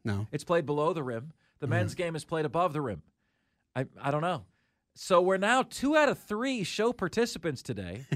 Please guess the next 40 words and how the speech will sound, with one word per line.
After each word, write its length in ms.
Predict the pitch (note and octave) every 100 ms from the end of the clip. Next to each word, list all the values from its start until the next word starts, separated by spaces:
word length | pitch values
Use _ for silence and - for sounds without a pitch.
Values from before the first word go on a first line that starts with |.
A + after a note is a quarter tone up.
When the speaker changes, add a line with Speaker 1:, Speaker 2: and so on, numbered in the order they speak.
| -
Speaker 1:
<laughs> 220 | B2+ B2+
Speaker 2:
Brandon, 540 | A#2+ G3 A#3+ C4+ C#4 A#3+
Diesel, 420 | F#3 A#3 F#3 A3
and 140 | F#3+
yours 260 | F#3 G3+ -
tru-, 300 | - A3 G#3
Brandon 440 | C3 F3 A#3+ C#4 B3+
and 220 | F#3 F3
Diesel 400 | F#3+ B3 F3+ F3
say 200 | - G3
the 100 | F3
W 360 | D#3+ A3 G#3+ F#3
N 120 | G3+
B 140 | F#3
A 100 | F#3+
team 300 | F#3+ F#3 E3+
would 120 | D#3
win. 380 | C#3+ G3 C#4 F3 - _ _ _ _ _ _ _ _ _ _ _ _ _ _ _ -
Clay 240 | - C#4+
Travis 480 | C#4 A#3 B3 C4+ F3
is 100 | G3+
so 220 | - A3
confident, 600 | G#3 A3 C4+ - F3 E3 - _ _ _
he's 300 | - G#3 A3
apparently 440 | G#3+ G#3+ C4 C4 A3
putting 280 | - A3
a 80 | G3
million 480 | E3 F#3 A#3+ C4 A3+
dollars 480 | E3+ F3 A#3 B3 F#3
of 80 | E3
his 160 | C#3 -
own 340 | D#3 E3+ A#3
money 540 | G3 C#3+ C#3 A#3 D4 - _ _ _ _ _ _
on 140 | G#3 B3
the 100 | B3+
line. 400 | A#3+ B3+ C#4+ A#3+ _ _ -
A 80 | F3
million 560 | F3+ A3+ D#4 D#4 A#3
dollars. 540 | D3+ F3+ C4+ D4+ C3
Speaker 1:
Hmm. 100 | -